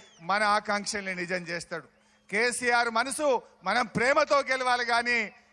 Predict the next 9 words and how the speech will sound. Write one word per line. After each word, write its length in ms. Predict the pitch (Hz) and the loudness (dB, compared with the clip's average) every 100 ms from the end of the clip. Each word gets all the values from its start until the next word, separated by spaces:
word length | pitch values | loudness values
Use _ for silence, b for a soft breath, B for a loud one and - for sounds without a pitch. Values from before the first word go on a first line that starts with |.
| - | -12
ఈ 120 | 190 226 | -6 -4
సీపీఐ, 500 | - 254 254 247 247 | -4 -6 -2 0 0
సీపీఎం 500 | - 233 - 240 240 | -2 -8 -4 -4 0
వాళ్ళు 240 | 233 247 233 | 0 0 -2
రెచ్చగొడితే 640 | 226 247 233 226 226 226 208 - b b 170 | -4 -4 -2 -4 -2 -4 -4 -10 b b -4
అనవసరంగా 680 | 220 254 247 233 226 226 208 185 _ _ | -2 -2 -2 -8 -2 0 0 -4 _ _
మనకు 280 | 170 196 175 | -6 -6 -6
నష్టం 400 | 180 190 226 202 | -8 -8 -8 -8
జరుగుతుంది. 480 | 170 180 190 175 | -8 -8 -10 -12